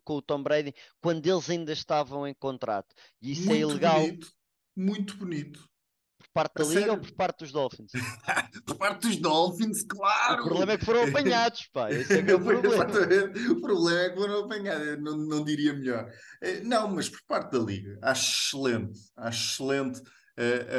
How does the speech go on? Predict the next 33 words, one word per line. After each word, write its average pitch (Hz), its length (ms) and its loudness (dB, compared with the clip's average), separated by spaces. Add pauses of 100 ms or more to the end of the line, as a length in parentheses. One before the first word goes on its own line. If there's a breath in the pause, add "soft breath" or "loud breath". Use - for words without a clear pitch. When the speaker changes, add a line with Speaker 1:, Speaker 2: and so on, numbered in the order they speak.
(200)
Speaker 2:
a, 139 40 -4
a 131 40 0
liga, 120 840 2 (160)
eh, 113 100 -4
penalizar 123 840 0 (420)
forte, 143 520 0 (580 soft breath)
eh, 107 400 -4 (1000)
com, 123 280 -2
com 127 200 0
uma 127 140 2
escolha 127 340 2
de 120 100 -4
primeira 131 460 -2
ronda, 127 380 -6
eh, 104 260 -10 (100)
que, 98 380 -8 (340)
eh, 98 280 -6 (100)
que 113 100 -12
lhes 113 140 -6
permitiria 135 880 -4
ir 127 180 -6
buscar 127 420 -2
a, 123 360 -4
a 120 120 -2
alguém 120 300 0
valioso, 120 580 -2 (240 soft breath)
apesar 113 460 -2
de, 113 380 -4
dos 98 380 -10
Dolphins 117 520 -2
serem 120 380 0
das 117 180 0
equipas, 117 500 -6